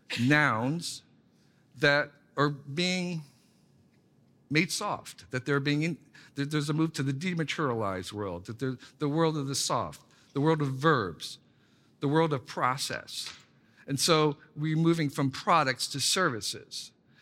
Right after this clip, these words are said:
And that's, that's been a general shift. And that shift to this new world where things are kind of liquid, this liquidity is actually something that's,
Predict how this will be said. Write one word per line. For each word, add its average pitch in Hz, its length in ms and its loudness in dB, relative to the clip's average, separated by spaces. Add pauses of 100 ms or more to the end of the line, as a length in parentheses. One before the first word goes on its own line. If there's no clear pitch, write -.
And 151 120 0
that's, 196 200 2
that's 185 280 2
been 175 180 -4
a 147 60 2
general 151 420 0
shift. - 380 0
And 131 160 0
that 180 160 2 (160)
shift - 440 0
to 143 80 -6
this 147 220 -4
new 160 180 0
world 135 540 0
where 113 100 -4
things 147 320 -2
are 117 120 -6
kind 135 200 -2
of 117 140 -4 (300)
liquid, 135 800 -2 (240)
this 165 160 -6
liquidity 143 640 0
is 120 160 -4
actually 117 640 0 (640)
something 151 300 -2
that's, 139 340 0